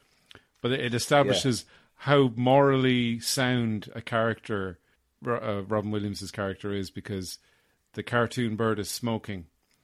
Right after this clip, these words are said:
Speaker 1: and he wa-, he refuses
Speaker 2: Yeah.
Speaker 1: to do the voiceover, and he says, "I'm not gonna do that, but I will dress up as an old Scottish woman and pretend to be an old Scottish woman so I can look after my kids because my wife is divorcing me."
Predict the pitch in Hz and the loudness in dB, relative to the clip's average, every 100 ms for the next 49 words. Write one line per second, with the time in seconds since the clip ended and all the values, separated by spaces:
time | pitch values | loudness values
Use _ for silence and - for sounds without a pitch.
0 | - - 90 104 107 107 113 98 104 98 | -18 -14 -10 -6 -2 -2 -2 -6 -6 -6
1 | - 127 113 107 - 113 113 104 107 107 | 0 0 0 -4 -8 -4 -4 -2 -2 -2
2 | - 104 95 92 82 _ _ _ _ 98 | -2 -4 -4 -6 -8 _ _ _ _ -10
3 | 95 - 101 127 147 143 139 123 110 117 | -6 -4 0 2 2 2 2 0 2 2
4 | 113 104 90 _ _ _ _ 117 101 101 | 2 0 -4 _ _ _ _ -6 -4 -2
5 | 120 135 135 123 117 120 101 120 113 107 | 2 4 4 0 -2 -4 0 -2 -2 -4
6 | 104 113 120 110 - 117 110 - 113 107 | -4 -2 -2 -4 -4 -2 -2 -4 -4 -4
7 | 98 92 104 - 117 110 107 107 104 104 | -6 -8 -8 -6 -4 -4 -4 -6 -4 -6
8 | 101 - 98 98 - 101 92 95 92 101 | -6 -8 -8 -8 -10 -8 -8 -8 -8 -8
9 | 101 107 98 104 98 - 101 - 104 104 | -6 -6 -6 -8 -10 -6 -8 -8 -10 -10
10 | 95 101 98 92 92 104 98 - 90 | -8 -6 -6 -8 -10 -8 -6 -8 -10